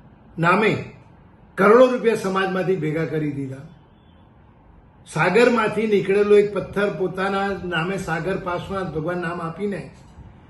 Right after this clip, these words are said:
એ પથ્થરને નામે કેટલાય કિલો ચાંદી એણે એક-, એકઠી કરી નાખી. બસ ધર્મને ધંધો બનાવી દીધો અને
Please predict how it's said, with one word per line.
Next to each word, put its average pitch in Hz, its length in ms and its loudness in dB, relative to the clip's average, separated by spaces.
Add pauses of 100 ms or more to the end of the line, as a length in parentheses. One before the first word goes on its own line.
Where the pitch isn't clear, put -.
(380)
એ 214 80 10
પથ્થરને 208 760 2
નામે 185 480 0 (1800)
કેટલાય 262 360 4
કિલો 240 320 4
ચાંદી 208 340 0
એણે 214 180 0
એક-, 196 220 0
એકઠી 202 320 0
કરી 175 240 -2
નાખી. 143 360 -8 (1600)
બસ 226 240 6
ધર્મને 208 380 2
ધંધો 175 380 4
બનાવી 202 300 2
દીધો 196 260 2
અને 208 240 0